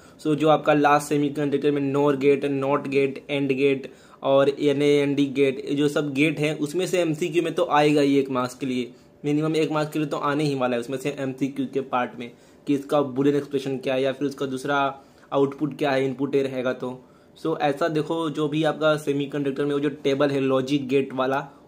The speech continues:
वो टॉपिक बहुत अच्छे से कर लो। उसमें से एमसीक्यू के लिए या फिर वन मार्क्स के लिए या फिर चार मार्क्स के लिए लॉजिक गेट के ऊपर आपको नो-, ए, शॉर्ट नोट लिखने को आ सकता है।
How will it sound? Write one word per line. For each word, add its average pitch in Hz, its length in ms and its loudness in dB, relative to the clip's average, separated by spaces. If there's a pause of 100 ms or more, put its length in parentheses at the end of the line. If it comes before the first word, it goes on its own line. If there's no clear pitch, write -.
(100)
वो 165 120 2
टॉपिक 151 420 -2
बहुत 139 200 -2
अच्छे 139 240 -2
से 131 80 -6
कर 131 140 -6
लो। 131 160 -2
उसमें 135 180 -6
से 143 180 0 (120)
एमसीक्यू 143 440 -2
के 143 160 -2
लिए 139 260 0
या 135 160 0
फिर 143 200 -4
वन 139 240 -2
मार्क्स 135 320 -4
के 139 180 -4
लिए 131 240 -4 (320)
या 143 80 -4
फिर 156 300 -2
चार 151 200 6
मार्क्स 147 260 0
के 139 100 -6
लिए 143 140 2
लॉजिक 131 340 0
गेट 135 160 -2
के 143 120 -4
ऊपर 135 260 0
आपको 131 200 -4
नो-, 135 320 -4 (380)
ए, 131 280 -2
शॉर्ट 139 320 -2
नोट 139 260 -4
लिखने 131 280 -4
को 143 160 -2 (180)
आ 135 120 0
सकता 120 360 -8
है। 113 200 -16